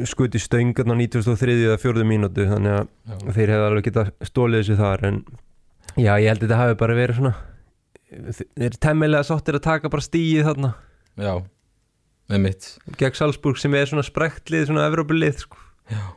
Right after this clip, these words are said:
Speaker 2: og þetta var einmitt, þessi Napoli sigur og Liverpool var einmitt eini sigurinn hjá ítölsku liði í,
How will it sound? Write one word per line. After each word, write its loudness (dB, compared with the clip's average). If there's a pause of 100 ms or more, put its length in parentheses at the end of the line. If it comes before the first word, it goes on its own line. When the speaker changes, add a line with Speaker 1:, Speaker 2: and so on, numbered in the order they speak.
(440)
Speaker 2:
og 2
þetta 0
var 0
einmitt, -2
þessi 0
Napoli 0
sigur 0
og 0
Liverpool 0
var -2
einmitt -2
eini 2
sigurinn 0
hjá 2
ítölsku -4
liði 0
í, 0